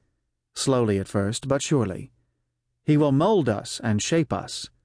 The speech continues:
until we resemble him. This book is for two kinds of people. First, it is for you who, whether Christian or not, admire character strength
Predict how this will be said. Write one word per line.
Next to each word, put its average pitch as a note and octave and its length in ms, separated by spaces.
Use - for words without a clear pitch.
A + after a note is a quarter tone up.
until B2 460
we B2+ 120
resemble B2+ 480
him. F2 360
This B3 220
book B3 220
is E3 100
for D#3 120
two D3+ 180
kinds B2+ 300
of G#2+ 100
people. F#2 380
First, C3+ 500
it C3+ 120
is B2+ 160
for B2 140
you B2 360
who, C3+ 400
whether A#2+ 240
Christian A#2+ 400
or G#2+ 60
not, B2+ 360
admire D#3 420
character D3 440
strength G#2+ 520